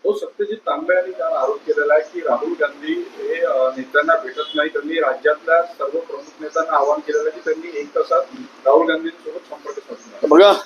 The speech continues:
Speaker 2: आता सत्यजित सत्य बोलणं सोडला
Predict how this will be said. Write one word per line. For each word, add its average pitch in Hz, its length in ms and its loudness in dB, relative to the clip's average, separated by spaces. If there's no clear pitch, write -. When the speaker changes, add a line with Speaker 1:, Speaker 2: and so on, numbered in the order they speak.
Speaker 2:
आता 170 280 6
सत्यजित 170 640 6
सत्य 190 480 6
बोलणं 185 480 8
सोडला 165 540 6